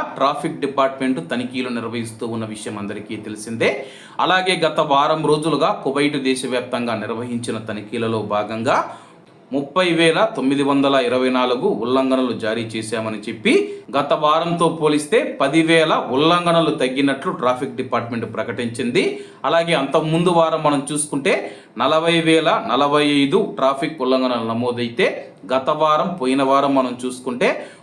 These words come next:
ముప్పై వేల తొమ్మిది వందల ఇరవై నాలుగు ట్రాఫిక్ ఉల్లంఘనలు నమోదయ్యాయి.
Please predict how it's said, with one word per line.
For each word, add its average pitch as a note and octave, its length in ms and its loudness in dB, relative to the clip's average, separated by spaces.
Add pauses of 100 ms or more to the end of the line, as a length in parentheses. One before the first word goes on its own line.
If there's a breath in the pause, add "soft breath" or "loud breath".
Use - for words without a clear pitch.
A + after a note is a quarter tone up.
(160)
ముప్పై F3 320 0 (120)
వేల E3 180 6 (160)
తొమ్మిది C3+ 260 2
వందల C3+ 280 2
ఇరవై B2+ 420 2
నాలుగు C3 200 2 (120)
ట్రాఫిక్ B2 420 -2
ఉల్లంఘనలు A#2+ 420 0 (100)
నమోదయ్యాయి. A#2 680 2